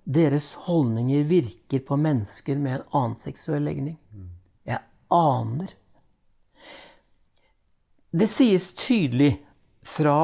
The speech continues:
Speaker 1: kristne menigheter med et konservativt ståsted, «Du er hjertelig velkommen til oss.» Det har det blitt større og større bevissthet på,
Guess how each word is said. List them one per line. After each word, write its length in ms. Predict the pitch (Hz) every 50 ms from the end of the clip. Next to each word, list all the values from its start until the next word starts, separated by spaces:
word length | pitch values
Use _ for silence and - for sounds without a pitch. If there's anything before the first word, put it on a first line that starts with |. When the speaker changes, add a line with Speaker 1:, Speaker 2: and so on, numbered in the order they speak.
| 175 202 - - - _ _
Speaker 1:
kristne 420 | - 180 196 185 - - - 147 156
menigheter 540 | 160 156 139 131 123 123 123 - 196 220 254
med 160 | 262 175 147 143
et 120 | 139 -
konservativt 640 | - 170 165 - - 143 123 123 120 - - 165 147 -
ståsted, 460 | - - 120 110 - - 123 113 - - - - - - _ _ _
«Du 420 | - - 123 117 175 220 247 254 359 - - _ -
er 260 | - 127 156 - - - 127 131 143 139 143
hjertelig 800 | 151 240 254 240 - - - - - _ - - 135 160 185 202 - -
velkommen 520 | 131 139 147 143 - - 139 120 120 120 117
til 120 | 113 110
oss.» 180 | 107 - - - - - _ _ _ _ _ _ _ _ _ _ _ _ _ _ _ _ _ _ -
Det 260 | 143 139 143 151 160
har 240 | 165 160 147 160 151
det 80 | 147 151
blitt 160 | 165 160 -
større 380 | - - - 151 139 139 151 156
og 20 |
større 240 | - - 151 139 135
bevissthet 540 | 131 127 131 147 160 - - 190 185 185 -
på, 120 | - 202